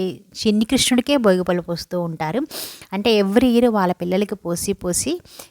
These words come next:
ఇంకా అది అలవాటుకి అయిపోయి చిన్ని కృష్ణుడికి పోస్తూ ఉంటారు. కొన్ని, కొన్ని గుళ్ళల్లో కూడా, ఆ, కృష్ణాడు-, కృష్ణుడి గుళ్ళో కానీ, సాయిబాబా గుళ్ళో కానీ వాళ్ళిద్దరికి కూడా భోగిపళ్ళు పోస్తూ ఉంటారు.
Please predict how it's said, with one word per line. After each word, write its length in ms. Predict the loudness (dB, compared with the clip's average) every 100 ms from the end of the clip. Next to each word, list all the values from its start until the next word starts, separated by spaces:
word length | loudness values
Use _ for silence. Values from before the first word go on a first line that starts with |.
| -12
ఇంకా 220 | -4 0
అది 260 | 2 2 0
అలవాటుకి 560 | 0 0 2 0 -2
అయిపోయి 520 | -6 -4 -4 -2 -2 -2
చిన్ని 300 | -6 -6 -6
కృష్ణుడికి 380 | -6 -8 -8
పోస్తూ 360 | -6 -6 -6 -4
ఉంటారు. 480 | -4 -2 0 0 -2 -8 -18 -20 _ _ _ _ _ _ _ _
కొన్ని, 300 | -2 0 0
కొన్ని 280 | 2 2 2
గుళ్ళల్లో 400 | 4 6 6 6
కూడా, 540 | 2 0 0 0 0 -4 -10 -18 -18 -4
ఆ, 100 | -2
కృష్ణాడు-, 640 | -2 -2 0 2 4 4 2
కృష్ణుడి 400 | -2 -4 0 4
గుళ్ళో 180 | 4
కానీ, 400 | 4 0 -2 -4 -6 -10 -4
సాయిబాబా 320 | 0 2 2
గుళ్ళో 280 | 2 2 2
కానీ 420 | 2 -2 -2 -6 -8 -18 -20 _ _ _ _ _ -4
వాళ్ళిద్దరికి 540 | 4 6 6 2 -2 2
కూడా 360 | 2 4 4
భోగిపళ్ళు 500 | 2 2 2 0 0
పోస్తూ 380 | 0 -2 -4 -4
ఉంటారు. 400 | -4 -2 -2 -4